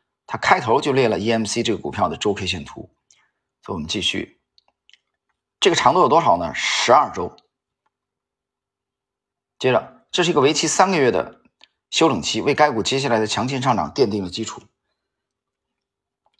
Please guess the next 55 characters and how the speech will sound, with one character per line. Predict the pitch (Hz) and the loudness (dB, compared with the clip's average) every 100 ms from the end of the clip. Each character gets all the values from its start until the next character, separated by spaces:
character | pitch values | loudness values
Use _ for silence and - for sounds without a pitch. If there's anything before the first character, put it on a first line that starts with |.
| _ _ - _ _ - | _ _ -20 _ _ 2
该 | 175 | 2
股 | 143 117 | 2 2
在 | 143 139 | 2 2
四 | - 165 | 2 4
月 | |
二 | 147 139 | 4 4
十 | 147 | 4
二 | 143 104 | 4 4
日 | 107 - - _ _ - | -2 -4 -8 _ _ 2
放 | 160 135 | 4 6
大 | 147 | 4
量 | 123 107 | 4 0
突 | 98 135 | -2 -4
破 | 127 | 0
了 | 107 - - | 2 0 0
二 | 131 131 | 4 4
十 | 117 | 2
六 | 131 | -4
点 | 110 73 - | 0 -2 -2
四 | - | -2
八 | 123 127 | 2 2
美 | 107 | 0
元 | 69 | -8
的 | 80 | -10
买 | 76 80 | -10 -10
点， | 82 - _ _ _ _ _ - | -12 -16 _ _ _ _ _ -2
在 | 123 | 0
短 | 117 147 | 2 2
短 | 147 - | 2 4
二 | 131 110 | 4 2
十 | |
六 | 120 | 0
周 | 107 101 | -2 -2
内 | 98 - | -6 -8
上 | - - 127 | -2 2 2
涨 | 92 67 | 0 -2
了 | - - | -4 -2
百 | 82 | -4
分 | 82 | -4
之 | 92 | -12
一 | - 113 | -10 -8
百 | 71 | -8
九 | 73 - | -10 -16
十 | - | -16
三， | - - - | -18 -18 -18
等 | 76 | -14
于 | 104 | -12
几 | - 143 | -8 -8
乎 | 143 | -2
又 | 143 | -2
涨 | - - - | 0 0 -2
了 | |
两 | 64 - | -10 -8
倍 | 90 | -12
啊， | - - | -12 -18